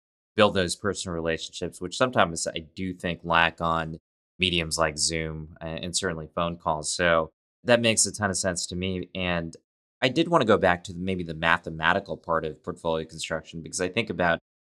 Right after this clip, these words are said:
funds, and there's two ways people think about early and growth stage investing. One is your pure play early stage. So you, you know, invest at seed and Series A. And then there's growth funds, and there's the I V Ps and Meritechs of the world.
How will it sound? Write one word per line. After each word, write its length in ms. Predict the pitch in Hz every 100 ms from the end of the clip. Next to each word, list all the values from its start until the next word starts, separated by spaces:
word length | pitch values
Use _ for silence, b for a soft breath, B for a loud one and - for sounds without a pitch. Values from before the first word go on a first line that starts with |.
| _
funds, 520 | _ 98 87 85 85 85
and 240 | 85 85
there's 220 | 101 101
two 180 | - 151
ways 380 | 104 90 87 -
people 280 | 95 82 82
think 220 | 90 82
about 320 | 80 80 80 _ -
early 340 | 95 87 82
and 100 | 80
growth 240 | 78 80 78
stage 280 | 85 80
investing. 560 | 80 76 80 - 85 82
One 200 | 87 90
is 320 | 85 82 80 - _ _ -
your 140 | 98
pure 320 | 92 - 127
play 600 | 117 110 101 95 90 87 87
early 300 | 95 85 82
stage. 380 | - 80 78 -
So 160 | -
you, 360 | 82 80 80 76 -
you 120 | 87
know, 100 | 80
invest 400 | 78 80 82 -
at 140 | 82
seed 320 | - 87 82 80
and 120 | 78
Series 400 | - 85 85 82
A. 300 | 80 80 80 _ _
And 800 | 90 90 87 87 85 85 82 82 -
then 260 | 95 107 101
there's 380 | 95 92 - - -
growth 300 | 143 147 -
funds, 280 | 78 78 85
and 80 | 85
there's 240 | 82 80
the 140 | 87
I 100 | 80
V 140 | 80 80
Ps 320 | - 82 80
and 100 | 80
Meritechs 520 | 80 82 87 80 -
of 60 | 85
the 80 | 82
world. 340 | 82 80 80